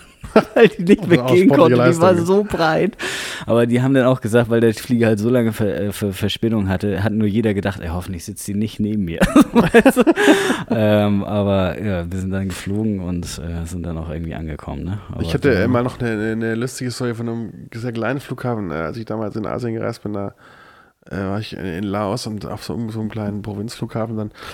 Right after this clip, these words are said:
Speaker 2: das war wie so, so ein, so ein Gebäude, ne, so ein Schalter, eine
Speaker 1: Mhm.
Speaker 2: Sicherheitskontrolle, eine Tür, so, ne, da
Speaker 1: Mhm.
Speaker 2: ging am Tag irgendwie zwei Flieger
Speaker 1: Mhm.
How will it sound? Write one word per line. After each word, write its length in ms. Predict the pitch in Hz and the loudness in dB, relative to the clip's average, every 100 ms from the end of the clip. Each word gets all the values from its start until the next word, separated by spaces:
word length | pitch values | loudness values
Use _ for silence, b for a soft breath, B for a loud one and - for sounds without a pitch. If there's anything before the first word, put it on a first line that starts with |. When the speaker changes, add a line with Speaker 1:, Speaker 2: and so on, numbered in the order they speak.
| B B | B B
Speaker 2:
das 120 | - | -6
war 80 | 101 | -4
wie 20 | |
so, 160 | 110 113 | -2 -2
so 100 | 110 | -2
ein, 160 | 110 | -2
so 80 | - | -4
ein 60 | 113 | -4
Gebäude, 420 | 110 107 113 123 | -4 -2 0 0
ne, 200 | 110 117 | 0 -2
so 100 | 113 | -2
ein 240 | - 110 | -2 -4
Schalter, 560 | 120 - 117 131 139 127 | -4 -2 -2 -2 -2 -2
eine 200 | 117 113 | 2 4
Speaker 1:
Mhm. 100 | 107 | 4
Speaker 2:
Sicherheitskontrolle, 720 | 104 127 127 - 117 120 120 | 2 -2 -6 -8 -6 -2 -2
eine 240 | 87 110 110 | -2 -4 -6
Tür, 400 | - 135 139 143 | -6 -4 -2 -2
so, 160 | 131 | -2
ne, 220 | 127 120 123 | -2 -2 0
da 100 | 110 | 2
Speaker 1:
Mhm. 100 | 107 - - | 0 0 -4
Speaker 2:
ging 140 | 123 | -2
am 80 | 120 | -2
Tag 200 | 107 113 | -2 -2
irgendwie 180 | 104 113 | -2 -4
zwei 220 | - 110 | -2 -2
Flieger 420 | 107 - 143 160 165 | -2 -4 -2 -2 2
Speaker 1:
Mhm. 380 | 117 113 110 | 6 6 6